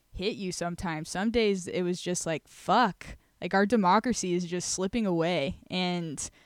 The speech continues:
it's very hard to get on mic and try to, like, banter about it. And there were days that were really sad, really depressing, like, when the kids in cages news was breaking, and it,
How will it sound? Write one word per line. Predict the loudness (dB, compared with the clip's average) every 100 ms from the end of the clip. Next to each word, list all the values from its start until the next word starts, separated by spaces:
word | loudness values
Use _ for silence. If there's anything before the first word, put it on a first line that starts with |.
| _ _ _
it's | -4 0
very | 4 6 6
hard | 4 2
to | 0
get | 0 0
on | 0 0
mic | -2 -2
and | -4
try | -2 0
to, | 2
like, | 0 -2 -4
banter | -2 -2 -2 -2 0
about | 0 0 0
it. | -4 -6 -8
And | -6 -4 -2
there | 2
were | 4
days | 4 4 4
that | 2 0
were | 0
really | 2 2 2
sad, | 0 0 0
really | 2 0
depressing, | 0 -4 -6 -6 -6 -6 -6
like, | -8 -8 -12 -16 _ _ _ _ _ _ _
when | -4
the | -2
kids | 0 0 -2
in | -6 -6
cages | 0 0 2 0 0 -4
news | -4 -4 -4
was | -4
breaking, | -2 -2 0 -2 -4 -4 -6
and | -8 -6 -6
it, | -6